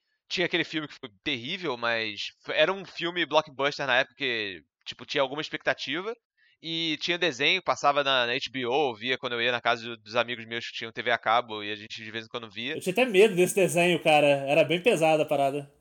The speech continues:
Speaker 2: Eu lembro de ver e falar, "Caralho, sério mesmo isso aí?" Eu tinha meio, meio gore, tá? Até a parada.
Speaker 1: É, ele era muito mais pesado do que a gente tava acostumado. Não era tipo, ele,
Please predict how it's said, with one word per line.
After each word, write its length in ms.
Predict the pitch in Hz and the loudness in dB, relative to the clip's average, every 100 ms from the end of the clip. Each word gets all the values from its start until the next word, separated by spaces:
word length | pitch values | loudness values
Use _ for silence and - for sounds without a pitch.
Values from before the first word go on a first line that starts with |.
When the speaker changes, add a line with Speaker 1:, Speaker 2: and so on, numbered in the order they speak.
| - | -10
Speaker 2:
Eu 100 | 123 | -6
lembro 160 | 151 | -4
de 100 | 156 | -4
ver 140 | 139 156 | -2 -2
e 40 | |
falar, 180 | 160 139 | -2 -8
"Caralho, 840 | - 170 131 160 185 131 127 117 | -2 0 2 2 2 0 -2 -6
sério 340 | 113 156 165 | -4 0 2
mesmo 200 | 151 165 | 0 -6
isso 100 | 156 | -8
aí?" 140 | 131 160 _ _ _ _ | -12 -12 _ _ _ _
Eu 140 | - 113 | -16 -6
tinha 160 | 151 | -4
meio, 320 | 143 160 165 | -2 -2 -2
meio 180 | 135 170 | -2 0
gore, 460 | 170 147 151 202 143 | 2 6 6 6 4
tá? 500 | - 139 160 127 117 | 0 0 0 -2 -4
Até 120 | 110 | -2
a 60 | 143 | -2
parada. 480 | 135 123 131 165 135 | -2 -2 0 0 2
Speaker 1:
É, 160 | 127 123 | 2 4
ele 120 | 190 | 6
era 120 | 220 | 6
muito 280 | 202 240 262 | 4 -2 -2
mais 160 | 240 | -2
pesado 480 | - 220 139 151 151 | 2 2 6 6 6
do 80 | 139 | -2
que 100 | 147 | -2
a 40 | |
gente 180 | 131 123 | -2 2
tava 260 | 143 135 127 | 4 6 4
acostumado. 340 | - - 117 | -2 -2 0
Não 80 | 131 | 2
era 120 | 175 | 2
tipo, 280 | 180 190 160 | 0 -6 -8
ele, 180 | - 165 | -4 -4